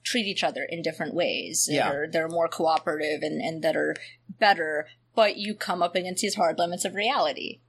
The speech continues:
Speaker 1: that
Speaker 2: Right.
Speaker 1: say, like, and, you know, how do you reach, how do you reach people who are stuck in that? How do you reach people who think that that's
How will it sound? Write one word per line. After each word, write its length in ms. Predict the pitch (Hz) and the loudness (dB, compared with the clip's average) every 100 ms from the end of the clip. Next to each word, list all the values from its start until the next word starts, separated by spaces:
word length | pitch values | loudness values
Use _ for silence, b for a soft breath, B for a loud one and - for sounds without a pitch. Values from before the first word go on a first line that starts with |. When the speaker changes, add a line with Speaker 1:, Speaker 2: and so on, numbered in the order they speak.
| _ | _
Speaker 1:
that 140 | 180 135 | -2 2
Speaker 2:
Right. 140 | - | 2
Speaker 1:
say, 220 | 180 175 | 2 2
like, 320 | 170 165 165 - | 4 2 0 0
and, 480 | 170 175 175 175 | 2 2 0 -4
you 300 | - 156 190 | -6 -4 -2
know, 500 | 175 160 160 156 123 - _ _ _ _ - | 2 4 4 0 -4 -8 _ _ _ _ -4
how 260 | - 233 | 2 2
do 80 | 233 | 2
you 160 | 247 208 | -2 -2
reach, 420 | 240 233 - - - 214 | -4 -2 -4 -4 -6 -2
how 120 | 220 | -2
do 80 | 220 | -4
you 80 | 233 | -10
reach 200 | 220 - | -10 -6
people 300 | 247 233 220 | -4 -2 0
who 80 | 220 | 0
are 100 | 220 | 0
stuck 280 | - 240 190 | 0 0 0
in 40 | |
that? 100 | 180 | -2
How 80 | 214 | -2
do 80 | 349 | -2
you 60 | 330 | -2
reach 200 | - - | -4 -4
people 320 | 233 226 233 | -4 -2 -2
who 100 | 226 | -4
think 380 | - 220 220 - | -2 -4 -2 -4
that 160 | 208 | -4
that's 460 | 214 208 208 - | -2 -2 0 0